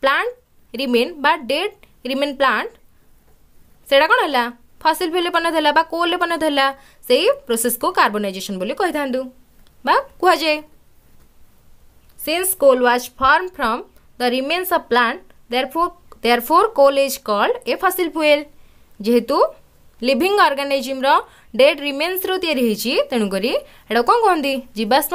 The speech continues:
ଇନ୍ଧନ ବୋଲି ମଧ୍ୟ କହିଥାନ୍ତି ବା ଫସିଲ୍ ଫ୍ୟୁଏଲ୍ ବୋଲି କୁହାଯାଏ। କାହାକୁ? କୋଲ୍କୁ। ଆଉ କୋଲ୍କୁ ଆମେ ବ୍ଲାକ୍ ଡାଇମଣ୍ଡ ବୋଲି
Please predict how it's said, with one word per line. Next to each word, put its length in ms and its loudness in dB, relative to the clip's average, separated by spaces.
ଇନ୍ଧନ 260 2
ବୋଲି 200 -4
ମଧ୍ୟ 180 -4
କହିଥାନ୍ତି 480 -4
ବା 80 4
ଫସିଲ୍ 340 -4
ଫ୍ୟୁଏଲ୍ 200 -10
ବୋଲି 160 -6
କୁହାଯାଏ। 400 -4
କାହାକୁ? 240 2
କୋଲ୍କୁ। 360 0
ଆଉ 100 -6
କୋଲ୍କୁ 360 2
ଆମେ 280 2
ବ୍ଲାକ୍ 320 0
ଡାଇମଣ୍ଡ 360 -4
ବୋଲି 240 -6